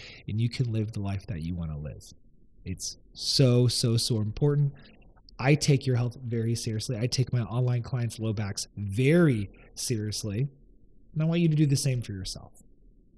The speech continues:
So go through my content, try the videos. Uh, that's what my professional videos are for. Um, but if you feel like you're guessing and you're not really sure,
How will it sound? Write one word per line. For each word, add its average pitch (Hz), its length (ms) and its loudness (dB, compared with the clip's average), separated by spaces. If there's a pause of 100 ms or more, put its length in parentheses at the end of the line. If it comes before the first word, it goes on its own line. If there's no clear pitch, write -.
(100)
So 123 300 2 (680)
go 160 220 12
through 175 180 4
my 165 140 8
content, 147 760 2
try 139 480 2
the 156 120 8
videos. 143 720 6 (360)
Uh, 92 420 -8 (100)
that's 120 320 0
what 131 240 4 (280)
my 120 180 -2
professional 135 600 4
videos 131 340 4
are 117 140 -2
for. 160 580 4 (460)
Um, 123 460 -2
but 139 500 0
if 151 300 0 (100)
you 147 140 2
feel 165 160 0
like 156 160 2
you're 143 80 0
guessing 156 760 4
and 127 100 0
you're 127 120 2
not 131 200 2
really 131 240 6
sure, 135 480 4